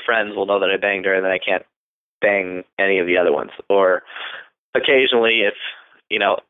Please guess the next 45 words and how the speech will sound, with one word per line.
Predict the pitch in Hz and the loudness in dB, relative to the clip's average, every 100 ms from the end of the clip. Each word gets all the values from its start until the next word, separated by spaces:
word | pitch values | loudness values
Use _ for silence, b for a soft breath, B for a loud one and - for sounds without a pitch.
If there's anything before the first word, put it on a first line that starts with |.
| _ - | _ -4
I | 104 | -4
play | - 113 | 0 0
my | 107 98 | 2 0
cards | 110 101 101 | 0 0 2
right, | 101 - | 0 0
then | 104 | -2
I | 101 | -2
can | 98 | -4
bang | 98 101 95 | -4 -4 -2
all | 151 156 | 2 2
of | 110 | 2
the | 101 | -2
other | 90 87 | -4 -6
ones. | 90 95 _ _ _ - | -8 -12 _ _ _ -6
<laughs> | - - - 180 B B 180 - | -6 -8 -4 -2 B B 0 2
Uh, | 113 110 107 | 2 2 2
but | |
that's | 123 127 | 2 2
a | |
whole | 123 135 | 2 4
different | 123 113 113 | 2 0 0
conversation. | 104 98 98 92 - _ | 0 0 -2 -2 -6 _
But | - 113 - B B | 0 0 0 B B
I | 127 | 0
just | 143 | 2
wanna | 160 160 131 | 2 0 2
give | 143 135 | 0 2
that | 123 113 | 0 2
as, | 113 107 98 | -2 -4 -6
as | 113 113 | -4 -4
an | 104 | -10
example | 98 113 113 117 123 113 104 98 - _ _ _ - | -16 -4 -2 0 0 2 2 2 -2 _ _ _ -4
of, | 110 107 101 95 - _ _ | 0 2 2 -2 -10 _ _
you | 113 | -4
know, | 95 | -2
you | 107 | -2
take | 113 139 - | 0 -2 -2
this | 120 - | -4 -2
situation | 123 120 113 | 0 2 2
where | 120 | 0
you're | 104 104 | 0 0
drinking | 135 135 131 | -4 -6 -10
for | 120 | -4
free, | 117 | -2
there's | 101 107 | 0 -2